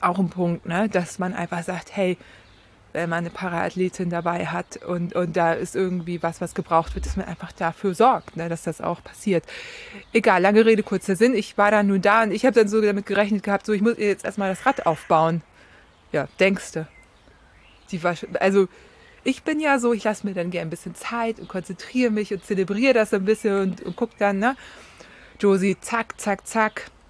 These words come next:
Rad aufgebaut, fertig. Das Einzige, was ich an dem Abend gemacht hab, war,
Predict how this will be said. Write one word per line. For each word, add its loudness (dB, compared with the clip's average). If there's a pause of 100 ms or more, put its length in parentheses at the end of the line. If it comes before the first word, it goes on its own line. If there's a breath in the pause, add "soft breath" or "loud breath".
(120)
Rad 0
aufgebaut, 2
fertig. 0 (200)
Das -6
Einzige, 2
was 2
ich 0
an 0
dem 0
Abend 0
gemacht -6
hab, -4
war, 6